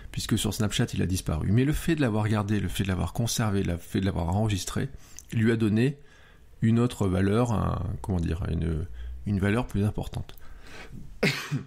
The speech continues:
Alors excusez-moi, j'ai un petit souci de voix. Euh, ce que je veux vous dire par là, c'est que des, euh, la valeur de votre contenu, c'est un petit peu compliqué. C'était une discussion que j'ai, que j'avais, euh, que j'avais hier. C'est que,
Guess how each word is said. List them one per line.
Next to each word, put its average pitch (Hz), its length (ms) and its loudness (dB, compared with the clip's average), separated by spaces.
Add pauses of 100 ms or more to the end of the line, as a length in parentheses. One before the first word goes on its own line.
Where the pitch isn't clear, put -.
(1160)
Alors 95 180 -4
excusez-moi, 104 520 0
j'ai - 140 -4
un - 60 -2
petit 90 200 -4
souci - 380 -4
de - 40 -6
voix. - 200 -8 (840)
Euh, 120 640 4 (120)
ce - 100 -4
que 175 120 2
je 185 80 0
veux 247 60 4
vous 233 120 4
dire 135 160 2
par 123 160 2
là, 180 140 4
c'est - 180 2
que 117 260 2 (1500)
des, 127 300 6
euh, 95 320 0
la 107 140 4
valeur 147 200 2
de 139 40 -2
votre 123 160 0
contenu, 135 380 2
c'est 147 140 0
un 104 60 2
petit 107 160 -2
peu 127 120 2
compliqué. 120 560 2
C'était - 240 -4
une 92 60 2
discussion 101 500 0
que 98 60 0
j'ai, 92 180 2 (160)
que 104 80 -6
j'avais, 95 440 2
euh, 92 60 0 (300)
que 92 60 -4
j'avais 92 200 0
hier. 131 300 2 (760)
C'est 127 200 2
que, 127 480 4